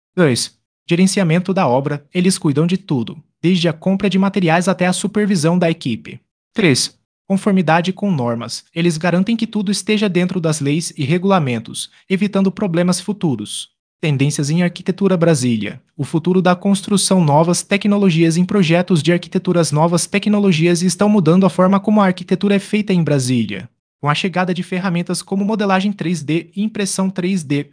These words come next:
você pode visualizar seus projetos de maneira mais clara e precisa. Isso significa que, ao trabalhar com um escritório de arquitetura em Brasília, você terá acesso a soluções mais rápidas e eficientes.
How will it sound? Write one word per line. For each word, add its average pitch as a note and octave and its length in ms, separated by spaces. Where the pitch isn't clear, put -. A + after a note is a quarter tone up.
você D3 240
pode G3+ 300
visualizar F#3 580
seus D#3 260
projetos D#3+ 560
de F#3+ 120
maneira D3 360
mais C#3 280
clara D3+ 400
e E3 40
precisa. D3 680
Isso F3+ 200
significa F#3+ 640
que, F#3+ 340
ao C3 160
trabalhar D3+ 480
com G#3 160
um G#3+ 100
escritório F#3+ 540
de D3 140
arquitetura F3 440
em E3+ 120
Brasília, C3+ 580
você C#3+ 220
terá F3 220
acesso F3 360
a D#3+ 40
soluções F3+ 600
mais D#3+ 260
rápidas D#3 580
e G3 100
eficientes. F#3+ 920